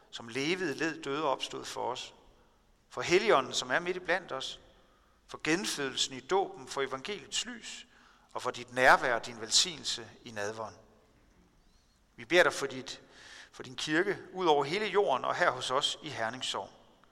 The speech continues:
Tag ikke nådens og sandhedens ord fra os. Bevar os i tro, håb og kærlighed. Lad håbet om, at du kommer igen, leve i blandt os. Giv os trofaste ledere og forkyndere i dit ord. Forbarm dig over alle, der farer vild,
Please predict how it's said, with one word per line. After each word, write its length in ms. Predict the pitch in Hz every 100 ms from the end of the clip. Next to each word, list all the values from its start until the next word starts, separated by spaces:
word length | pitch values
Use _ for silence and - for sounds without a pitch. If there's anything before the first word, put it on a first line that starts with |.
| _ _ _ _ _
Tag 140 | -
ikke 160 | 165 214
nådens 340 | 185 185 214
og 80 | 185
sandhedens 480 | 147 165 190 156 -
ord 160 | 156 131
fra 300 | - 110 127
os. 280 | - - - - - - - _ -
Bevar 340 | 117 156 123
os 160 | - 135
i 40 | -
tro, 240 | - 170
håb 260 | 147 143 -
og 120 | -
kærlighed. 480 | - 110 117 113 - - - _ _ _ _ _ _ _ _ -
Lad 100 | 123
håbet 280 | 180 170
om, 100 | 151
at 140 | 135 -
du 80 | 165
kommer 640 | - 123 117 110 101 - - - - -
igen, 360 | - 180 220 - -
leve 340 | - 120 123 135
i 40 |
blandt 320 | 113 107 104
os. 300 | - - - - _ _ _ _ _ _ _ _ _ _
Giv 120 | 170
os 100 | 180
trofaste 560 | - 254 - 202 175 175
ledere 300 | 156 180 220
og 80 | 170
forkyndere 420 | 147 190 175 143
i 20 |
dit 100 | 120
ord. 380 | 190 170 120 - - - - - - _
Forbarm 460 | - 135 - 196 156
dig 100 | 156
over 160 | 156
alle, 180 | 139 165
der 120 | 185
farer 260 | 131 131 120
vild, 200 | 127 185